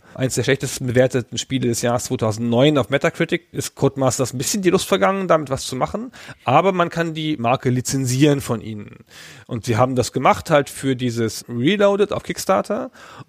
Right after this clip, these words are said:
und für das Spiel von zwanzig achtzehn, das Wet Dreams Don't Dry vom deutschen Studio Crazy Bunch und vom deutschen Publisher Assemble. Assemble hat auch gleich ein ganzes Paket gekauft, nämlich die vertreiben jetzt auch die alten Spiele, also alle,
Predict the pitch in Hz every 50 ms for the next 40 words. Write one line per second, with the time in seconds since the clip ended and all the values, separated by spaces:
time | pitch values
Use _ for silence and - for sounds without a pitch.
0 | _ - 151 160 175 202 226 269 302 285 - - - - _ _ - - - 156
1 | 160 143 151 147 147 143 - - - - - - 143 131 135 120 - 135 127 117
2 | - - - 151 - - - 175 165 147 131 123 - - 127 131 - _ - 131
3 | 127 127 123 113 - _ - 117 110 113 113 101 - - 113 113 113 120 139 160
4 | 185 220 262 302 - - - - - - 135 131 131 127 117 - 123 113 127 147
5 | 147 - - 143 143 139 139 135 131 131 131 127 - - - 131 120 123 117 -
6 | - 143 165 165 180 160 175 175 175 175 165 - - 135 131 120 - 135 120 110
7 | 117 113 117 - - 120 - 117 - - 113 - - 123 - - 107 - - 131
8 | 131 135 135 120 113 107 104 101 95 - - - - - - - 120 - 113 117
9 | 156 165 202 214 247 226 185 175 - - 143 - - 120 117 117 120 156 208 208
10 | 180 175 135 131 139 - - - - 113 - - 139 160 - - 196 - - 185
11 | 196 208 233 233 - - - - 156 151 151 151 - - 151 143 - 139 - -
12 | - 117 131 160 160 156 147 143 143 139 - - - 127 131 131 - - _ _
13 | - 135 127 127 127 123 120 120 117 - - _ _ _ _ _ - - 117 127
14 | - - 131 117 - - - 131 151 175 190 214 233 285 208 - - 120 113 -
15 | - - 120 151 185 208 254 285 302 -